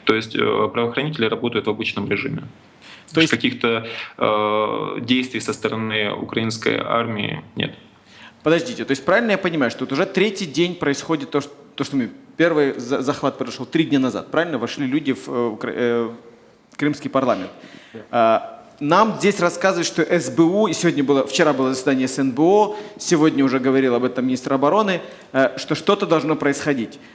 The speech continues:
Speaker 2: Э, и ничего не происходит. Чиновники хотя бы, они как-то пытаются организовать, объяснить людям, что надо делать дальше, организовываться в какие-то отряды.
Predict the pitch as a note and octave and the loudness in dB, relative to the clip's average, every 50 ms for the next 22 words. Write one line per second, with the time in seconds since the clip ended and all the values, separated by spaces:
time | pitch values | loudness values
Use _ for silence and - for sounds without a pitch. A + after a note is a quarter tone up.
0 | - - - B2+ C#3 - - F3+ E3 E3+ F#3+ G#3 G3+ - A3+ A3+ F#3+ G3+ F3+ E3 | -20 -8 -2 -2 -2 -2 0 -2 0 4 4 4 4 6 4 6 6 4 2 2
1 | D3+ - C#3 C3+ - - C3+ A#2+ - - - F#3 F3+ G3+ G3 F3 E3 D3 B2 - | 2 2 2 0 0 0 -2 -2 0 2 0 2 4 4 2 2 2 0 0 -2
2 | C#3 - C#3 C3+ - C#3+ B2+ B2 C3 D3 D3+ C3+ - E3 D#3 E3+ - E3+ - C#3+ | -2 -4 -4 -2 0 0 2 2 2 2 2 2 2 2 2 2 -2 -6 -6 -6
3 | C3+ - F3+ G#3+ A#3 A3 - - G3+ F3 - - D#3 D#3 B2+ D3+ D#3+ D#3 C#3+ C3+ | 0 2 4 4 4 2 2 2 2 2 4 2 2 2 4 2 2 2 4 4
4 | D3 D#3+ D#3+ D3 C#3+ C3 C#3 C3+ - D3+ C3+ - - G3 D3+ D#3 B2+ B2 - - | 4 4 4 2 0 0 0 -2 -2 -4 -8 -4 -4 -2 0 0 0 0 -2 -2
5 | E3+ D#3+ D#3+ D3+ D3+ D3 C3+ D3 C#3+ C#3 B2+ A#2+ C3 B2 A#2 - - A#2+ A2+ A2 | -2 0 2 2 2 2 2 2 0 0 2 2 2 0 0 0 -4 -8 -2 0
6 | C#3 C3+ B2+ B2 D#3 D#3 D#3 D#3+ D#3 C#3 - D3+ C#3+ D3 C#3 C3+ - C#3 C3 A#2 | 0 2 2 2 2 2 2 0 -2 -6 -6 -4 0 0 0 0 0 2 2 2
7 | G#2+ G#2+ G2 F#2 | 2 0 -6 -10